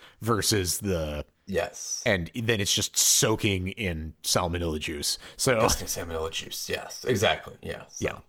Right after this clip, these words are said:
Speaker 1: So, so maybe
Speaker 2: Um,
Speaker 1: not the best, but, you know, I mean,
Speaker 2: interesting to
Speaker 1: whatever.
Speaker 2: learn.
Speaker 1: Like, <sighs> it's fine. You know,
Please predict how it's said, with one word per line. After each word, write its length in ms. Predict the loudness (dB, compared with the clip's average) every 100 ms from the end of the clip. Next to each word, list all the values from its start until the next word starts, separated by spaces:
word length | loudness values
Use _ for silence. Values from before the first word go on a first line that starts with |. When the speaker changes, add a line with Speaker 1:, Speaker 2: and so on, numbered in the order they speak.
| _
Speaker 1:
So, 240 | 0 0 -2
so 160 | -2 0
maybe 240 | 2 4
Speaker 2:
Um, 40 |
Speaker 1:
not 180 | 2 2
the 60 | 0
best, 360 | -2 -4 0
but, 160 | 2 4
you 100 | 4
know, 120 | 4
I 20 |
mean, 40 | 2
Speaker 2:
interesting 220 | 2 2
to 40 | 4
Speaker 1:
whatever. 300 | 2 2 0
Speaker 2:
learn. 100 | 2
Speaker 1:
Like, 300 | 0 -2 -6
<sighs> 920 | -6 -10 -18 _ -20 -20 _ _ -12
it's 280 | -8 -6 -4
fine. 500 | -4 -2 -4 -8 -6
You 160 | 0 0
know, 220 | 0 -4